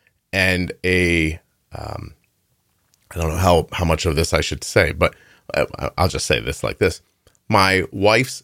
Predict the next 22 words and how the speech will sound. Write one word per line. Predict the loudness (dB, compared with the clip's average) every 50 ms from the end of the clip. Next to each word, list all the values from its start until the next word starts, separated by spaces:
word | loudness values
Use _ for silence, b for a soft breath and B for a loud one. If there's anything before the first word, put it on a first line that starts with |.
| _ -16
boss | -6 0 4 4 4 4 2 0 -4 -10 -14 -16 -18 -20 _ _ _ _
came | -2 2 2 4 4
in | 4 2 0 0
from | -2 -2 -2 0
out | 0 0 0
of | -2 -4 -4
the | -4 -4 -4 -4 -6 -10 _
country, | -2 0 0 0 0 -2 -6 -8 -8 -8 -10 -12 -12 _ -4
and | -2 -2 -2
she | -4 -4
stayed | -2 0 0 0 0
with | -2 -4
us | -6 -10
for | -10 -10 -10
a | -10
few | -10 -10 -10 -10
days. | -10 -12 -14 -16 -20 _ _ _ _ _ _ _ _ _ _ _ _ _ _ _ _ _ _ _ _ _ _
So | -4 2 4 4 6 4 4 2 0
we | -2 0 2 2
were | 4 2 0
crazy | 0 2 2 2 4 2 0 -4 -6
here. | -12 -12 -14 -16 -16